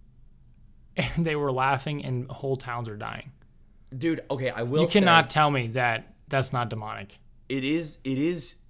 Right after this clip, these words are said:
Speaker 2: this is, this is setting up for, like, a horror movie, right? Like,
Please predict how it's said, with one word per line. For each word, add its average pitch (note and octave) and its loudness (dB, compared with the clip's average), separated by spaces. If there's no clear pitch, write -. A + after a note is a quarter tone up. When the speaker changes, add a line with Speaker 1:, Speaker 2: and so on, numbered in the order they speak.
Speaker 2:
this C3+ -8
is, G3+ -10
this D#3 -6
is C#3+ -4
setting A#2+ -4
up G2 -14
for, - -14
like, F#2+ -12
a F2+ -16
horror F#2 -14
movie, F2+ -20
right? G#2+ -10
Like, G#2 -10